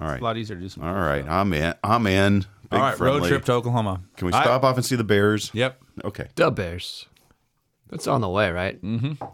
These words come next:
Speaker 1: Well, cheers.
Speaker 3: Alaska's on the way.
Speaker 2: Sort of indirectly.
Speaker 1: <laughs> I'm not sure it's on the way to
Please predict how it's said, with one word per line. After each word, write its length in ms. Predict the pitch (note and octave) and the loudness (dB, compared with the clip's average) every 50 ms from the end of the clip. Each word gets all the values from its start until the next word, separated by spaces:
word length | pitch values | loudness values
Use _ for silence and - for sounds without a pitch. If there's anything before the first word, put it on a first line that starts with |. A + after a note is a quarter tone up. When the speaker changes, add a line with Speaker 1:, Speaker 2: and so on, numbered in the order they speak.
| - - | -14 -14
Speaker 1:
Well, 80 | F2 - | -12 -12
cheers. 180 | - - - - | -10 -8 -6 -4
Speaker 3:
Alaska's 460 | F2+ F2+ A#2+ - - - G#2 A2 G2+ | -2 -2 -4 -4 -6 -6 -6 -6 -4
on 140 | A2 G#2+ G#2 | -4 -6 -6
the 80 | G#2+ G#2 | -4 -4
way. 160 | G2+ G#2 A#2 | -4 -4 -4
Speaker 2:
Sort 240 | B2+ B2 A2 A2 G#2 | -4 -2 -2 -2 -4
of 100 | F#2 - _ | -4 -6 _
indirectly. 460 | G#2 G#2 F#2 F2 D#2+ E2 - E2 D#2 - - - - - | -8 -6 -4 -6 -8 -8 -8 -12 -14 -14 -18 -20 -10 -8
Speaker 1:
<laughs> 840 | - - - - - - - - - - _ _ _ - - - - | -8 -8 -6 -10 -10 -10 -10 -12 -12 -14 _ _ _ -20 -20 -16 -8
I'm 120 | G3 G2 | -6 -6
not 200 | - - A#2+ G2+ | -4 -4 -6 -6
sure 140 | - - F#2+ | -4 -2 -2
it's 120 | F#2 - - | -2 0 0
on 140 | F#2+ E2+ D#2+ | -2 -2 -2
the 60 | D2 | -4
way 200 | D2 D#2 D2+ D#2+ | -4 -4 -4 -4
to 100 | D2+ - | -6 -6